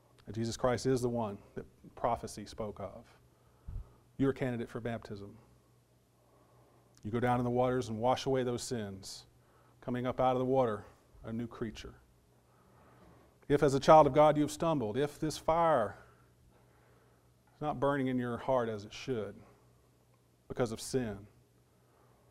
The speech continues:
make that right with God. If it's of a private nature, do that in privacy.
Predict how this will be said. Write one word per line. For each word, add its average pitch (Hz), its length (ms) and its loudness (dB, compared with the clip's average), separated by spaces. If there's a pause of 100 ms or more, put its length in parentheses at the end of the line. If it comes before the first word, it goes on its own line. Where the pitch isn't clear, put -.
(400)
make 139 160 -2
that 127 140 2
right 117 200 -2
with 104 140 -12
God. 101 340 -10 (1500)
If 120 120 -6
it's 123 140 -4
of 113 80 -2
a - 60 0
private 123 360 0
nature, 120 420 -8 (120)
do 143 140 -2
that 117 200 -2
in 110 80 -12
privacy. 104 540 -8